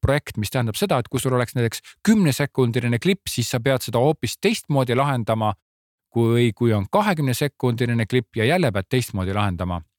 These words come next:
Et siis kolmekümnesekundiline klipp on võetud mul siin selleks näidiseks just tänu sellele, et see on Eestis kõige klassikalisem ja levinum, äh, formaat.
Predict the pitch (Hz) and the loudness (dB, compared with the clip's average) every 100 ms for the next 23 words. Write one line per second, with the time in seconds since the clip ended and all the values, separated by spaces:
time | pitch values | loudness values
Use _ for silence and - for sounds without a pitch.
0 | _ _ _ _ _ _ _ _ 120 - | _ _ _ _ _ _ _ _ -6 -4
1 | 110 147 175 127 113 110 143 - 110 104 | -2 0 2 2 0 0 -2 -2 -4 -2
2 | 104 95 151 170 _ - - - 117 107 | -2 0 0 -2 _ -12 -12 -6 0 2
3 | 139 139 - 95 120 104 135 117 104 - | 2 0 -2 -6 -4 -4 -2 -2 -4 -8
4 | - 123 110 - 123 143 135 104 107 - | -6 -2 -2 -2 0 0 -2 -2 -4 0
5 | 143 - - 113 104 180 151 113 - 131 | 0 0 -2 -2 0 0 0 0 -2 -2
6 | 117 110 _ - 147 170 - 220 - - | -2 -2 _ -2 0 0 -2 -6 -6 -10
7 | _ 139 143 139 131 123 - _ 123 151 | _ -2 0 0 -2 -4 -14 _ -2 -2
8 | - 131 - 117 110 113 - 120 110 - | -2 -8 -6 -6 -4 -6 -6 -4 -4 -4
9 | 120 123 160 151 113 107 104 101 98 - | -4 0 2 2 2 2 0 -2 -4 -10
10 | - - _ 98 101 113 107 117 95 - | -20 -20 _ -4 -2 0 2 2 0 -6
11 | - | -18